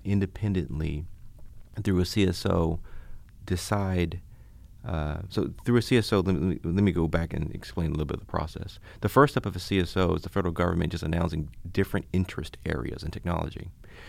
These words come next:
Some of the C S Os I've seen have had twenty, thirty, fifty different technologies that they're pursuing. And first stage is for industry to submit a white paper. And in this white paper,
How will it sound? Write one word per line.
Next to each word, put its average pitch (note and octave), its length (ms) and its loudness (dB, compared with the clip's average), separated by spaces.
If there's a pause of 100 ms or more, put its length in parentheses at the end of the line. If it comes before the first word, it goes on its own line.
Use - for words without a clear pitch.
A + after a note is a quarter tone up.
(120)
Some G#2 280 6
of G2+ 80 6
the F#2 100 4
C G2 220 0
S F2 120 0
Os F2 160 2
I've F2 140 0
seen F2 340 2
have E2+ 180 0
had D#2+ 220 0
twenty, G2+ 400 0
thirty, F#2 380 0
fifty G2 440 0
different F2+ 320 -2
technologies E2 500 -2
that D#2 120 -6
they're E2 80 -2
pursuing. - 460 -4 (580)
And F2+ 580 6 (160)
first G#2+ 260 2
stage F2+ 280 2
is E2+ 80 -4
for F2 480 0
industry G2 380 -2
to E2 60 0
submit D#2+ 380 -2
a E2 60 -4
white A2+ 240 -4
paper. - 360 -8 (520)
And E2+ 400 2
in F#2+ 160 4
this F2+ 160 0
white A2 200 6
paper, F2+ 440 2